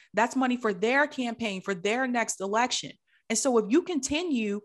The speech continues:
to support these politicians, if you continue to fund them and you continue to vote for them, they're never gonna change what they do. So if you really wanna have a movement in this country, you're right. These movements are not led by politicians.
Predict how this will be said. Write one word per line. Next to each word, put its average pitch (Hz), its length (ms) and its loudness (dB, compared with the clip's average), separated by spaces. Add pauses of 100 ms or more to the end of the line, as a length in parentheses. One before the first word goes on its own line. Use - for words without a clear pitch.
(160)
to 240 100 -2
support 277 560 0
these 254 160 -2
politicians, 185 640 -2
if 180 80 -8
you 302 100 -4
continue 269 520 -2
to 196 140 -8 (100)
fund 262 340 0
them 339 340 -2 (500)
and 214 120 0
you 277 100 4
continue 269 380 2
to 220 60 4
vote 214 320 0
for 277 100 -2
them, 285 360 -2 (280)
they're 262 220 2
never 285 340 2
gonna 285 260 0
change 262 440 0
what 247 260 -2
they 240 160 0
do. 233 440 -2 (520)
So 269 200 2
if 202 80 -2
you 254 220 -4
really 302 240 0
wanna 254 300 -2
have 226 240 0
a 180 80 -2
movement 233 480 0
in 220 160 -2
this 214 160 -4
country, 247 360 -2
you're 240 220 -2
right. 269 380 0 (240)
These 247 160 0
movements 262 400 0
are 254 80 -2
not 277 300 -4
led 190 200 -2
by 160 160 2
politicians. 156 800 -4